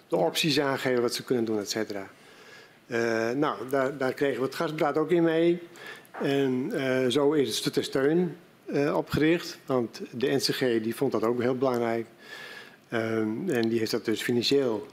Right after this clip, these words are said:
mogelijk gemaakt. Ehm, ik moet erbij zeggen dat een aanvullende reden voor ons was dat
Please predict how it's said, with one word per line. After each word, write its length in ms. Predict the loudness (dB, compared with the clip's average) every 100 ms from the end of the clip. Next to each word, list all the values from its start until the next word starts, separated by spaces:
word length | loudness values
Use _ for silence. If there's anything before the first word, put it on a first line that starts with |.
| -10
mogelijk 360 | -2 0 0 0
gemaakt. 580 | 0 0 0 -2 -6 -20 -20 -20 -20 -20 -20 -16
Ehm, 520 | -4 0 2 2 0 -2 -6 -16 -20 -20 _ _ -20 -20 -20 -20 -12
ik 40 | -2
moet 120 | 0
erbij 260 | 2 0 2
zeggen 300 | 0 2 0
dat 280 | 0 -2 -6 -6
een 180 | -4 -2
aanvullende 580 | -4 0 4 4 4 4
reden 480 | 4 4 2 0
voor 180 | 0 2
ons 260 | 4 4 2
was 460 | 2 0 0 -4 -8
dat 420 | -2 -2 -2 -6